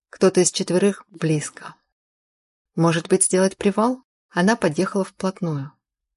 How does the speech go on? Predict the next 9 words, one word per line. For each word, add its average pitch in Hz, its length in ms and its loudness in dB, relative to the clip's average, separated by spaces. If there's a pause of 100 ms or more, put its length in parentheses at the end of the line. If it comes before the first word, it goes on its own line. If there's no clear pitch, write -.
(100)
Из-под 170 300 0
закутавшего 165 680 0
лицо 151 340 0
Катиме 175 460 0
платка 208 480 -4 (100)
были 247 240 4
видны 196 300 2
только 165 300 0
глаза 156 440 0